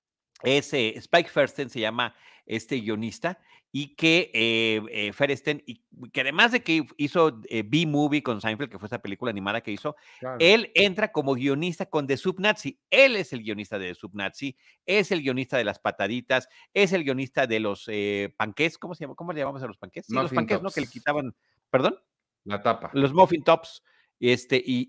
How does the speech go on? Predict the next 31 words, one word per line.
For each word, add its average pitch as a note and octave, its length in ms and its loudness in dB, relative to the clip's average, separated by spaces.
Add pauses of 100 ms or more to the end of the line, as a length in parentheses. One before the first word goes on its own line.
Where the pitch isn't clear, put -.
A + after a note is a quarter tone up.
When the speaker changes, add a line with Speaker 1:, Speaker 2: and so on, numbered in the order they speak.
Speaker 1:
y B2 40 2
de, A#2+ 80 0
y B2 220 0
todavía D#3 380 6
falta C#3+ 280 4
unos C3+ 240 -6
cuantos B2 320 -4
episodios A2 440 -6
en G2 100 -8
esta G#2 180 -8
novena F#2 300 -2
temporada. E2+ 460 -2 (240)
O A#2 80 -4
sea D#3+ 120 2
que C#3+ 240 0
está D#3+ 240 4
muy F#3 140 2
bueno. D#3 320 2
Y D3+ 240 -6
sí, F#3 480 -6 (300)
lo D3+ 260 10
del, D3+ 340 2
lo C#3 220 4
de C#3 80 2
los C3 140 -2
catálogos F#3+ 480 0
de D3+ 180 -6
la A#2+ 140 0
tienda E3 320 -4
Pottery D#3+ 360 0
Barn, D#3 240 4